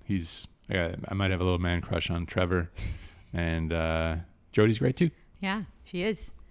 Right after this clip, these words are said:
Speaker 1: Yeah. So great to see them, hang out, get some time with them.
Speaker 2: All right. Do you have, uh, anything else?
Speaker 1: No.
Speaker 2: All right. Let's go to some listener feedback.
Speaker 1: Let's do this. Let's get into these comments. You know I love YouTube comments.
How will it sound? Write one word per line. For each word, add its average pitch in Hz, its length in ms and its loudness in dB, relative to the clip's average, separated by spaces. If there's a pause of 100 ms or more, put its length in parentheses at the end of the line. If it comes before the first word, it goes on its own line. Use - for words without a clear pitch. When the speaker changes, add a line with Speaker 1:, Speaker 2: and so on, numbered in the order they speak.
(800)
Speaker 1:
Yeah. 156 180 0 (220)
So 120 240 6 (360)
great 135 200 8
to - 40 -6
see 135 140 0
them, 123 220 4 (480)
hang 120 160 8
out, 113 240 6
get 127 100 6
some 113 140 0
time 113 180 4
with 101 80 2
them. 107 300 4 (640)
Speaker 2:
All 208 80 10
right. 180 140 8 (220)
Do 202 80 4
you 214 180 10
have, 208 260 6 (100)
uh, 185 380 6 (100)
anything 202 320 -6
else? 233 160 -6 (340)
Speaker 1:
No. 101 180 -4
Speaker 2:
All 127 80 -6 (360)
right. 185 320 8
Let's 220 240 0
go 311 180 8
to 285 160 0
some 247 180 6
listener 208 640 6 (1000)
feedback. 202 600 6
Speaker 1:
Let's 104 180 4
do 107 160 10
this. 87 400 6
Let's 104 160 4
get 110 140 10
into 104 100 12
these 95 160 8
comments. 98 480 8
You 104 60 8
know 101 160 10
I 92 80 8
love 87 160 6
YouTube 87 340 0
comments. 87 520 2